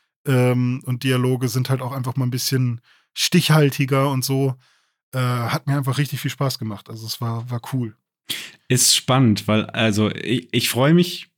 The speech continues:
Speaker 2: dass du, äh, Spaß hast mit der Serie und
Speaker 1: Mhm.
Speaker 2: dass sie dich ja abgeholt hat, gerade wenn du jetzt irgendwie, keine Ahnung, auf, auf Starfield nicht so viel Bock hast, dass du dann mit der Serie
Speaker 1: <laughs>
Speaker 2: mehr Spaß hast.
Speaker 1: Ja.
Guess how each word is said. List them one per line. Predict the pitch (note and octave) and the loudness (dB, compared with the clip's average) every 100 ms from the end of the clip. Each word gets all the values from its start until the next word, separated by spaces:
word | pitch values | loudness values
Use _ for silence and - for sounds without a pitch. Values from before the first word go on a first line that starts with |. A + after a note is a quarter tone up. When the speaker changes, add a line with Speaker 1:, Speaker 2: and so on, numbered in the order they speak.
| _ - | _ -2
Speaker 2:
dass | G#2+ G#2 - | -2 0 2
du, | A#2 G#2+ F#2 | 4 4 4
äh, | G2+ G2 | 2 2
Spaß | G2 - G2 G2 | 0 -2 0 0
hast | C3+ C3+ | 0 0
mit | A2+ | 0
der | G#2+ | 2
Serie | F#2+ G2 G2+ B2+ | 2 2 2 2
und | A#2+ | 4
Speaker 1:
Mhm. | |
Speaker 2:
dass | A#2+ G#2+ | 4 2
sie | - G2 | 0 -2
dich | F#2+ | -2
ja | G2+ G2 | -4 -4
abgeholt | - - G#2 F#2+ | -4 0 0 0
hat, | G#2+ A2 - | -4 -6 -6
gerade | G2+ F#2+ G2 | -4 -2 0
wenn | G2 | 0
du | F#2+ | 2
jetzt | F#2+ - | -2 -2
irgendwie, | G2 F#2 F#2+ | -2 -2 -4
keine | - G2 | -4 -2
Ahnung, | F#2 F#2 F2 - | 0 -2 -4 -8
auf, | - - | -10 -8
auf | F#2 | -6
Starfield | - - G2 G2 G2+ G#2+ | -6 -2 -2 0 -2 0
nicht | G#2+ | -2
so | G2+ | -2
viel | G2+ | -6
Bock | G2+ G2 G#2+ | -4 -4 -2
hast, | A2 - | -4 -6
dass | G2 | -6
du | G2+ | -4
dann | F#2 | -2
mit | F#2 F2+ | -2 -2
der | F#2+ | -2
Serie | G2+ A2+ F#2+ - | 0 2 4 2
Speaker 1:
<laughs> | |
Speaker 2:
mehr | F#2+ F#2 | 0 -2
Spaß | - G2 F#2 | -4 -4 -2
hast. | A2 | -4
Speaker 1:
Ja. | - | -6